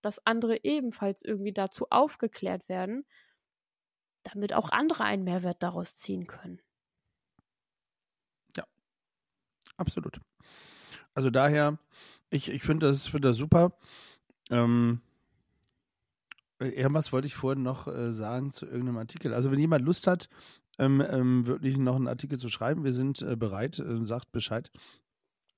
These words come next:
Speaker 2: Wir haben auch ein paar lustige Ideen. Ich weiß jetzt gar nicht, wann die Folge rauskommt, aber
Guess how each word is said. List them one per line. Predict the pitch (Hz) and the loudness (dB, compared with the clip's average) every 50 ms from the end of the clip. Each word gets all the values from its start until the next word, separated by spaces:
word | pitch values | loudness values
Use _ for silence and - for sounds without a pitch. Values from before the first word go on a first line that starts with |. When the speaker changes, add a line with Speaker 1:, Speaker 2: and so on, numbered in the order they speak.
| - - - | -14 -10 -4
Speaker 2:
Wir | 131 139 147 | -2 2 4
haben | 170 208 - | 4 4 4
auch | - 135 107 - | 4 2 2 2
ein | 131 117 | 4 6
paar | - - 113 104 98 101 - - - _ - | 6 6 6 4 -2 -6 -10 -16 -20 _ -4
lustige | 123 120 139 160 - - 135 117 117 | 0 0 0 0 0 0 0 2 0
Ideen. | 110 110 135 143 135 113 | 2 2 2 2 2 0
Ich | 104 - | -2 -4
weiß | 135 139 - | -8 -10 -10
jetzt | - 117 - | -12 -8 -4
gar | 131 120 | -4 -4
nicht, | 117 110 | -4 -4
wann | 127 139 | -4 -4
die | 135 117 | -4 -2
Folge | - 127 123 113 | -2 0 0 0
rauskommt, | 107 113 143 156 - - 175 175 170 | 0 0 -2 0 0 0 0 0 0
aber | - 131 135 135 | 2 2 2 2